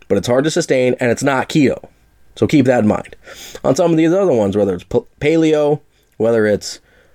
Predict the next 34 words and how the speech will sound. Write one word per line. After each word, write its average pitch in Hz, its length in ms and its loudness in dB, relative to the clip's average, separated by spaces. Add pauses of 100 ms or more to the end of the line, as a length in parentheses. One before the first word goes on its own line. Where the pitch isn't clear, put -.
(140)
no 123 200 2
gluten, 131 440 2
no 127 120 2
soy, 135 400 0
no 120 180 2
dairy, 135 420 0
no 117 120 2
sugar, 175 540 0 (480)
they're 208 140 0
just 214 140 -2
hard 196 460 -2
to 180 80 0
maintain 139 560 2
for 120 200 -2
normal 123 360 2
people 113 360 0
living 110 260 0
a 104 60 0
normal 104 400 0
life. - 440 -6 (480)
Now, 123 200 0
if 120 80 -2
you're, 190 120 0
like, 180 160 0
a 104 60 0
high 139 200 0
performance 139 520 0
athlete 143 560 0
and 110 400 0 (440)
you 127 160 4
get 131 180 2
paid 135 360 0
for 117 280 2
the, 104 420 0